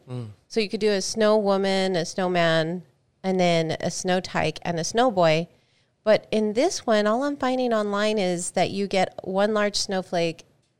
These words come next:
Speaker 2: if you build a perfect snow boy, and that's it. And then you get a D I Y recipe
Speaker 1: Mm-hmm.
Speaker 2: for ice stuff.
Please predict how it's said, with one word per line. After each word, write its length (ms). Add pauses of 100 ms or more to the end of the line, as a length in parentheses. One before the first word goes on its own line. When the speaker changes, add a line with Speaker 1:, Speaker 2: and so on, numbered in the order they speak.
(260)
Speaker 2:
if 200
you 520
build 300
a 40
perfect 680
snow 560 (100)
boy, 460
and 160
that's 520
it. 340 (1120)
And 220
then 140
you 80
get 120
a 60
D 160
I 120
Y 240
recipe 840 (160)
Speaker 1:
Mm-hmm. 200
Speaker 2:
for 220 (100)
ice 200
stuff. 360